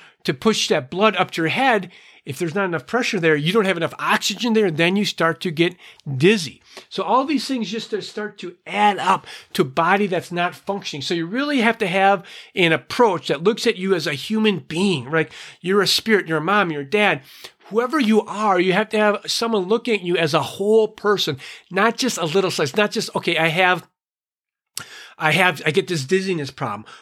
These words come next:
or, "I have, my, my hands are cold."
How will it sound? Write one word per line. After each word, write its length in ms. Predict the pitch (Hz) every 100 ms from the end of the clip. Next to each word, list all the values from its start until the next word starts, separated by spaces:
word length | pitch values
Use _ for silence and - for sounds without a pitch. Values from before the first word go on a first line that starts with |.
| -
or, 180 | 151 151
"I 100 | 151
have, 380 | 170 165 160
my, 320 | 170 160 156 156
my 120 | 147
hands 320 | 143 180 180
are 140 | 170 143
cold." 540 | - 190 165 117 101